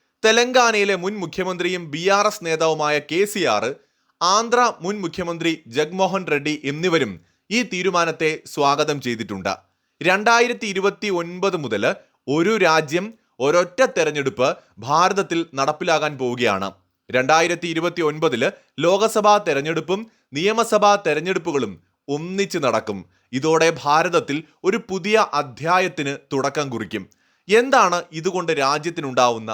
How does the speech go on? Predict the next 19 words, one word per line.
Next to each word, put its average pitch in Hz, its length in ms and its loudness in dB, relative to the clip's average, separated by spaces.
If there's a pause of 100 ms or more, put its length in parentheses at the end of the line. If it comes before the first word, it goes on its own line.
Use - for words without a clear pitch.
(160)
നേട്ടം? 104 420 -4 (220)
അത് 214 160 2 (120)
പറയുന്നതിന് 226 540 0
മുമ്പ് 120 300 -2 (140)
ഇന്ത്യയുടെ 202 580 0 (100)
ജനാധിപത്യം 165 880 0 (220)
നമുക്ക് 165 520 -2 (300)
ഒരുപാട് 170 420 0
സ്വാതന്ത്ര്യങ്ങളും 165 920 -2
അവകാശങ്ങളും 160 840 0
ഒക്കെ 156 120 -6
നൽകുന്നതിനോടൊപ്പം 156 1040 -2
തന്നെ 107 220 -4 (180)
ചില 220 220 2
പോരായ്മകളുമുണ്ട്. 185 1080 0 (340)
നമുക്കൊരിക്കലും 226 680 0
ചൈനയെ 190 440 2
പോലെ 175 320 -2
വികസിക്കാൻ 156 540 -6